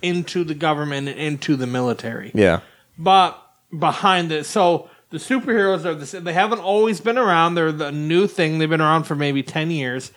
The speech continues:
Speaker 2: Okay.
Speaker 1: But, um,
Speaker 2: Do they explain where they come from? Like, some sort of radioact-,
Speaker 1: Yes.
Speaker 2: okay.
Speaker 1: So throughout, they, they show you the front of where they come from, but then the whole story is you find out where they really come from.
Speaker 2: Oh, okay.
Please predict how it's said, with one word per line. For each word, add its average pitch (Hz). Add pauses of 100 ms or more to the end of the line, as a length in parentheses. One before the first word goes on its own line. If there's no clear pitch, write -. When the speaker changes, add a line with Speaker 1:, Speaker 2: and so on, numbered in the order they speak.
(120)
Speaker 2:
Okay. 95
Speaker 1:
But, 165
um, 139
Speaker 2:
Do 139
they 135
explain 120
where 107
they 117
come 113
from? 113
Like, 98
some 98
sort 98
of 92
radioact-, 98
Speaker 1:
Yes. 98
Speaker 2:
okay. -
Speaker 1:
So 175
throughout, 190 (340)
they, 165 (360)
they 165
show 202
you 175
the 151
front 208
of 226
where 240
they 240
come 240
from, 262 (300)
but 180
then 180
the 175
whole 180
story 170
is 135
you 151
find 135
out 123
where 123
they 113
really 107
come 107
from. 92
Speaker 2:
Oh, 104
okay. 85